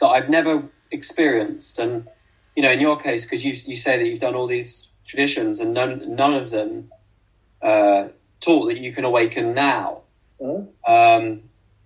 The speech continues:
Speaker 1: that's where I get really confused with this path, because I never witnessed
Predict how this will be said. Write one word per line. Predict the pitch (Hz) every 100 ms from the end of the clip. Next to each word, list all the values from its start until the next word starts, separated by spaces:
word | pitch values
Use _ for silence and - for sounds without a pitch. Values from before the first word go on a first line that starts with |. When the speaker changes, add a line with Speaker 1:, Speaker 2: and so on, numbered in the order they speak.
| _ _ _ _ _ _ _ _ _
Speaker 1:
that's | 320 - - -
where | 339 294
I | 285
get | - -
really | 339 311
confused | - 123 - 147 131 117 -
with | 113 -
this | 113 - - _
path, | 139 113 101 -
because | - 110
I | 117 117 117 117 _ _ _ _ _ -
never | 127 147 143 135 -
witnessed | 170 147 117 117 - -